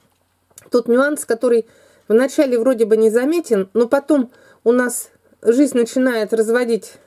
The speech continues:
э, рассаду разни-, разных сроков в разные стороны, и полив у них меняется. Вот вчерашняя рассада, которую я опрыскивала, показывала вам и говорила, что теперь только поливать и всё. И если мы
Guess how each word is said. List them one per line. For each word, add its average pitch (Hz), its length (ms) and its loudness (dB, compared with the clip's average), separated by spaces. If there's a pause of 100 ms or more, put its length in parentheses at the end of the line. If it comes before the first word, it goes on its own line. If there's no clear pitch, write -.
(140)
э, 185 580 -4
рассаду 226 460 0
разни-, 208 420 -2
разных 220 460 -2
сроков 226 500 0 (400)
в 196 60 -12
разные 220 320 0
стороны, 240 460 0
и - 20 0
полив 247 340 -4
у 233 60 2
них 240 160 0
меняется. 226 640 -2 (2250)
Вот 285 180 0
вчерашняя 311 480 -2
рассада, 302 380 -4
которую 269 340 0
я 254 120 0
опрыскивала, 254 520 -2
показывала 240 640 -4
вам 220 220 -2
и - 20 -4
говорила, 233 380 -2
что 226 180 -8
теперь - 220 -8
только - 260 -6
поливать 262 380 -4
и 269 40 -10
всё. 214 280 -6 (600)
И 254 40 -4
если 285 560 -2 (240)
мы 294 340 4